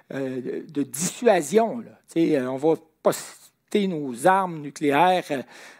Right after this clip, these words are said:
avec nos, nos ogives, euh, pointées sur vous. Alors, vous êtes mieux de pas nous a-,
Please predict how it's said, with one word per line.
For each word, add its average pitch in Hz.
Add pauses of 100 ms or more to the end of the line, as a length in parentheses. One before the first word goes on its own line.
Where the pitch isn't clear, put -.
(100)
avec 143
nos, 139
nos 135
ogives, 160
euh, 139 (840)
pointées 214
sur -
vous. 151 (1040)
Alors, 139
vous 139
êtes 180
mieux 196
de 185
pas 202 (140)
nous 147
a-, 143